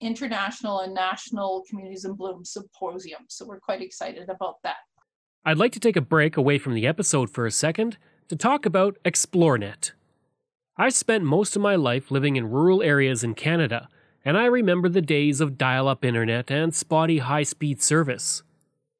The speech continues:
Speaker 2: For the past three years, I have been a customer of Xplornet, and I can honestly say that it is the best rural internet I have ever had.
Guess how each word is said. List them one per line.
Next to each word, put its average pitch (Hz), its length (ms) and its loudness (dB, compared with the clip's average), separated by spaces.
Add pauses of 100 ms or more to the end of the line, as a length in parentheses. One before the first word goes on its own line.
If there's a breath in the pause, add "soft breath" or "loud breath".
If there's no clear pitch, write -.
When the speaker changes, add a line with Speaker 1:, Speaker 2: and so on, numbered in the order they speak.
(160)
Speaker 2:
For 202 60 4
the 196 100 4
past 247 420 0
three 156 220 2
years, 131 500 2 (280 soft breath)
I 196 140 4
have 165 120 2
been 202 140 4
a 196 60 2
customer 160 440 -2
of 139 80 0
Xplornet, 120 600 0
and 143 100 -2
I 190 80 0
can 185 140 -2
honestly 233 440 2
say 117 440 0 (320 soft breath)
that 175 100 2
it 208 80 4
is 208 140 2
the 185 80 0
best 180 340 0
rural 175 340 4
internet 120 400 2
I 123 100 0
have 123 120 0
ever 135 220 0
had. 110 400 -4